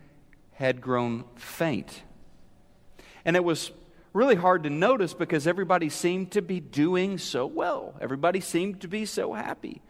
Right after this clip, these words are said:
Given the economic vibrancy, um, it had gotten easier and easier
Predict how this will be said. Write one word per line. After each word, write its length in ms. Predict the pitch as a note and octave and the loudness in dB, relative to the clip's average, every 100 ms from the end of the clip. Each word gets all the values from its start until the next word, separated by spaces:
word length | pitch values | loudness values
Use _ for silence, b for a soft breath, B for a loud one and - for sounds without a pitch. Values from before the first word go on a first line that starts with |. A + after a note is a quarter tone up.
| B B B A2+ | B B B -2
Given 320 | C3+ E3+ F#3+ | 0 0 -2
the 160 | A#2 D#3+ | -2 -2
economic 460 | F#3 F3 F#3+ F3 | 0 0 0 -2
vibrancy, 920 | A2 B2 D3+ F3 D#3+ - F3+ F3+ G3 B B B - | -4 0 0 -2 -8 -4 -2 0 -4 B B B 2
um, 240 | C3 B2 - | 2 2 0
it 140 | F3+ | 0
had 260 | G3 F#3 C#3 | 2 0 2
gotten 500 | D3 D3+ D#3+ D#3+ - | 2 2 0 -8 -8
easier 800 | D#3+ G3+ A3+ G3 A3 G#3+ G3+ F#3+ B B - | -2 0 0 0 0 2 2 -2 B B -4
and 180 | C3+ C3 | -4 -2
easier 880 | E3+ G#3 A3 F3 F#3+ F3+ F3 E3+ | -2 2 2 2 2 4 4 0